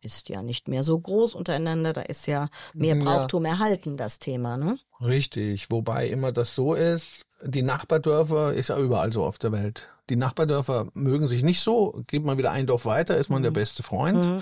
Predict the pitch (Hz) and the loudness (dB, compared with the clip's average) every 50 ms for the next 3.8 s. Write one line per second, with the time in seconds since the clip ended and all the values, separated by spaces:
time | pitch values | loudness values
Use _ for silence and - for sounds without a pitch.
0 | 196 190 - 254 254 - - 220 - - - - - - - - 480 - - - | -2 -2 -2 -2 -2 0 0 -2 0 0 -2 -4 -4 -4 -6 -10 -10 -8 -8 -10
1 | - - - - - _ _ - 143 139 131 127 - 151 170 170 - - 151 180 | -10 -10 -12 -14 -18 _ _ 0 2 2 2 2 2 2 0 0 0 0 0 0
2 | 180 - 208 175 170 165 165 - - - 139 143 143 - 143 135 135 156 160 160 | 0 0 0 2 2 2 2 0 -2 -2 -2 -4 -2 -2 -2 -2 2 2 2 2
3 | 165 156 143 143 143 139 123 - - - 98 123 131 139 - - | 2 2 2 0 0 0 0 0 0 0 2 2 2 2 0 -2